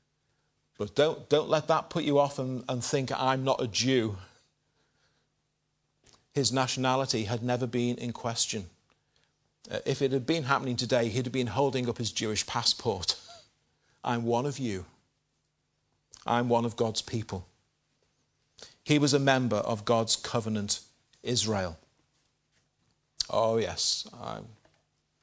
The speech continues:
And there's more, says Paul, and there's more. He even knew which tribe he belonged to.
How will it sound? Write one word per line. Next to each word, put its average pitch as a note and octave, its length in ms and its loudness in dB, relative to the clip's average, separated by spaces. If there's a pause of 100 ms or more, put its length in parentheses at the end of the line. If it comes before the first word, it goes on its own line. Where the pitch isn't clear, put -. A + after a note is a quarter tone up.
(920)
And A#2 200 -2
there's C3+ 140 0
more, A2+ 360 0 (160)
says - 160 -8
Paul, A2 340 0
and A#2 180 -4
there's B2+ 140 -4
more. G#2 300 -4 (1400)
He C3+ 120 0
even D#3 420 0
knew A#2+ 180 2
which B2 300 0
tribe D#3+ 400 2
he D3 100 0
belonged G#2+ 420 -2
to. - 380 -4